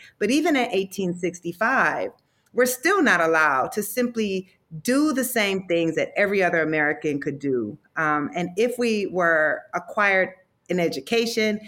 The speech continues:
if we acquired some land, it was just taken systematically. And, and I think that's what's so critical is all of these individual stories actually amount to a system.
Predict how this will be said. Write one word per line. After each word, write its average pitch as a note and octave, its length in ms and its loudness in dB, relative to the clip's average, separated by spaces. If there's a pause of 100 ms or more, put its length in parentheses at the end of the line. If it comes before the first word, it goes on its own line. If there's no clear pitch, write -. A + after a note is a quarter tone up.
(220)
if G3 200 -4
we F3+ 100 2
acquired D#3 500 0
some C#3+ 220 -2
land, F3+ 500 0 (200)
it F#3 80 0
was F3+ 180 -2
just A3 340 -2 (280)
taken - 460 -2 (200)
systematically. G3 1120 -2 (240)
And, G3+ 220 -4
and G#3 140 0
I G#3+ 60 0
think G#3+ 220 -2
that's B3+ 240 2
what's B3 180 -2
so F3 120 0
critical E3+ 520 0
is D3 280 -2 (340)
all B3 220 4
of B3 80 0
these A3 320 0
individual F#3 720 2
stories D#3+ 760 0 (320)
actually A3+ 320 2
amount F3 400 2
to F3+ 140 0
a C#3+ 80 0
system. B2+ 760 -4